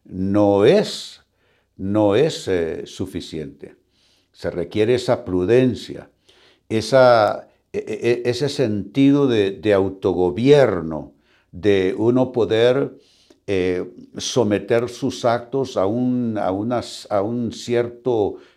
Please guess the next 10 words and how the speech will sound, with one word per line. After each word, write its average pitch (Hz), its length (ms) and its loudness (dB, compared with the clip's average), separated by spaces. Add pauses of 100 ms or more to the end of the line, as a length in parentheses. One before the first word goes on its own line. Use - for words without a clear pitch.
(140)
eh, 98 180 -4
efecto 120 680 -2
de 110 100 2
dirección, 92 1160 -2 (240)
de 85 180 -8
gobierno, 92 920 2 (260)
de 85 140 -4
ponderación. 87 1300 -2 (480)
La 76 160 -12
Biblia 113 420 2